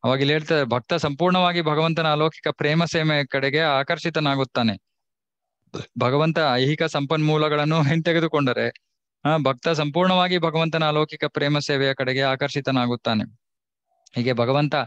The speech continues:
ಐಹಿಕ ಅಸ್ತಿತ್ವದ, ಆ, ಉಸುಬಿನಲ್ಲಿ ಬಿದ್ದಿರುವ ಪತಿತಾತ್ಮನನ್ನು ಮೇಲೆತ್ತುತ್ತಾನೆ. ಆದ್ರೆ ಯಾರನ್ನ ಮೇಲೆತ್ತಾನೆ ಭಗವಂತ? ಯಾರು ಮ್-, ಮೇಲೆ ಏಳ್ಬೇಕು ಅಂತ ಇಷ್ಟಪಡ್ತಾರೋ ಅವ್ರನ್ನ.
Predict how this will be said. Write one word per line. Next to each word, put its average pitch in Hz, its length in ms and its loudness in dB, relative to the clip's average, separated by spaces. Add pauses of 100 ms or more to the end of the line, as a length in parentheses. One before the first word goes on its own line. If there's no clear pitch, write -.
(460)
ಐಹಿಕ 139 280 2
ಅಸ್ತಿತ್ವದ, 156 760 0 (400)
ಆ, 143 100 2
ಉಸುಬಿನಲ್ಲಿ 160 1300 0
ಬಿದ್ದಿರುವ 147 640 0
ಪತಿತಾತ್ಮನನ್ನು 143 1000 0
ಮೇಲೆತ್ತುತ್ತಾನೆ. 131 1040 -2 (140)
ಆದ್ರೆ 165 180 2
ಯಾರನ್ನ 190 340 2
ಮೇಲೆತ್ತಾನೆ 180 720 0
ಭಗವಂತ? 143 520 -2 (560)
ಯಾರು 165 580 2
ಮ್-, 135 420 -2
ಮೇಲೆ 165 460 2
ಏಳ್ಬೇಕು 160 580 2
ಅಂತ 170 180 0
ಇಷ್ಟಪಡ್ತಾರೋ 165 640 0
ಅವ್ರನ್ನ. 180 320 4